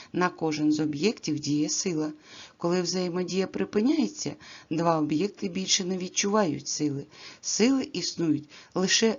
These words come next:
в результаті взаємодії. Виникла необхідність порівнювати, вимірювати взаємодію різних тіл. Отже, виникла потреба ввести фізичну величину,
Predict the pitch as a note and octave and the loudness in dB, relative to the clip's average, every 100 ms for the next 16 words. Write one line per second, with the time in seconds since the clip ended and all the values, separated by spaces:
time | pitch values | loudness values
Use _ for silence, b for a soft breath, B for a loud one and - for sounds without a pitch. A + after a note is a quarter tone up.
0 | - F3+ F3 D3+ D#3 D3+ D#3 D3+ D3+ D3+ | -2 -4 -2 -2 -4 -2 -4 -2 -4 0
1 | D#3 D#3 D3+ D3+ D3 C#3+ - B B B | 2 2 2 2 0 -2 -10 B B B
2 | - F3 D#4 D4+ - A3 G3+ F3+ F3 - | -2 6 10 8 6 -4 -4 -6 -8 -10
3 | G3+ G#3+ F#3 - F#3 E3+ E3 F3 F3 D3 | -8 -8 -8 -10 -10 -8 -8 -6 -4 -4
4 | C#3+ - C#3+ B B - F3 A#3 G#3+ F#3+ | -6 -10 -20 B B -8 0 2 2 0
5 | G3+ F#3+ F3 - E3 D3+ E3 E3 D#3+ D3+ | -4 -4 -6 -6 -6 -6 -4 -4 -4 -2
6 | D3+ D#3 D3+ D3+ D3+ D3+ - C3+ - B | 2 2 0 0 0 -2 -4 -10 -10 B
7 | B B B D#3+ D3+ E3 F3 F#3 F3 D3+ | B B B -4 -2 -4 -4 -2 -4 -4
8 | D#3 D3+ D3+ D3+ D#3+ A#3 G3+ D#3 B B | -6 -4 -6 -4 -4 0 -2 -4 B B
9 | - E3+ F#3 - F#3+ - E3+ D#3 D3+ - | -8 -4 -4 -4 -6 -6 -6 -4 -4 -4
10 | D#3 D3+ D#3 D3 D3+ D#3 F3+ C#4 | -2 -2 0 -2 -2 -2 -2 -4